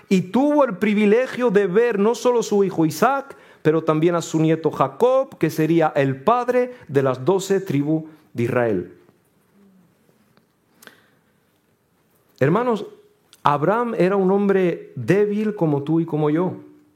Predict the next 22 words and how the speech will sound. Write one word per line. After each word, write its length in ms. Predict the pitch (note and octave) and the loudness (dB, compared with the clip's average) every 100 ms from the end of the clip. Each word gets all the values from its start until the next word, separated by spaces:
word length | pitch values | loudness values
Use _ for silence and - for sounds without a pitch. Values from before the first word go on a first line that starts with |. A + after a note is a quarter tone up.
| _ _ _ _ _ | _ _ _ _ _
Y 200 | - D#3 | 0 0
él 120 | A3+ | 0
tuvo 220 | - C4 B3+ | -2 -2 0
que 100 | G#3 | 0
ser 220 | G#3+ G#3 | 0 -2
fortalecido 680 | G3 F3+ F3+ E3 D#3 G#3 G3 | -2 0 0 0 -2 0 0
en 60 | |
su 140 | E3 D#3 | 0 -4
fe 340 | - G3 G3 | 0 0 0
una 420 | G3+ C4 D4+ C#4 B3+ | 0 0 2 2 2
y 120 | A3+ | 2
otra 280 | A3 A3 G#3 | 0 2 2
vez 320 | A#3+ C4+ A#3 | 2 0 -2
por 160 | G#3 | 0
la 120 | G3 F#3 | 2 2
repetición 760 | F3 F#3 F3+ F#3 E3+ A3 A3+ - - - | 0 0 0 0 0 0 0 -6 -14 -8
constante 920 | - F3 D#3+ - A#3+ B3+ A#3+ A3+ A3 - - - | 0 0 0 0 0 0 0 0 0 -10 -18 0
de 120 | D#3+ | 2
la 100 | E3 | 2
promesa 480 | E3+ F3+ A#3+ G#3+ G#3+ | 0 2 2 2 0
de 140 | G3 | 2
Dios. 340 | G3 G3+ D#3+ | 2 0 0